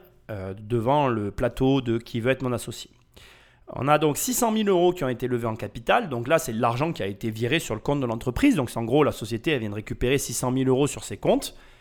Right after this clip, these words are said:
Ça, c'est de l'argent courant qu'elle a eu au travers de virements,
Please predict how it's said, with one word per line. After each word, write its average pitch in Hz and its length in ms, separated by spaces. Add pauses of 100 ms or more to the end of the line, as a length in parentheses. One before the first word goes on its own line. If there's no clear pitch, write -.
(140)
Ça, - 160
c'est - 280
de - 80
l'argent 117 300
courant 147 420
qu'elle - 180
a 107 80
eu 160 300 (400)
au 185 100
travers 143 720
de 113 180
virements, 139 680